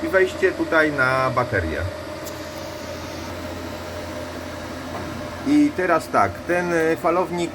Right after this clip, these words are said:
e, nie musi pracować z wejściem tutaj, e, z sieci,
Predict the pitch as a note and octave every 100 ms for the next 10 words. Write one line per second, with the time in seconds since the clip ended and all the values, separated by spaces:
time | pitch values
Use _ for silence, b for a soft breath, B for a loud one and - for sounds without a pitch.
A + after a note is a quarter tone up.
0 | F3+ D#3+ D#3 E3+ G#3 G#3 - D3 - B2+
1 | B2+ C3+ A#2+ A#2 G2+ F#2+ G2 C3 G#2+ -
2 | B2+ A2+ C3 B2+ - - - - A2 A#2
3 | B2+ - - - - - - - - -
4 | - G#2+ G#2 G2+ - C3+ A#2+ B2